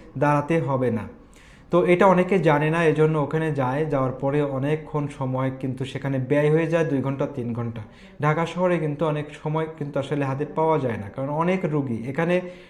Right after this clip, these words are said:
সারা বাংলাদেশের বিভিন্ন জেলা থেকে এখানে কিন্তু রুগী প্রতিনিয়ত আসে। এজন্য আপনারা যদি একটু সচেতনতামূলকভাবে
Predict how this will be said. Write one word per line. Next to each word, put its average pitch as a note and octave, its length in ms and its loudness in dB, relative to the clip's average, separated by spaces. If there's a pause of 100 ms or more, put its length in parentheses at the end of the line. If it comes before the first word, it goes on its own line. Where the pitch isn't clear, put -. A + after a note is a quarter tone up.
সারা E3 360 2
বাংলাদেশের D#3 580 0
বিভিন্ন D#3+ 520 0
জেলা C#3 300 2
থেকে D#3+ 300 -2
এখানে C#3 300 -2
কিন্তু D3+ 340 -2
রুগী C3+ 420 -4 (320)
প্রতিনিয়ত E3 520 -2
আসে। A2+ 440 -6
এজন্য F3+ 380 0
আপনারা D#3+ 400 0
যদি D#3+ 440 0
একটু F#3 360 -2
সচেতনতামূলকভাবে C3+ 1500 -4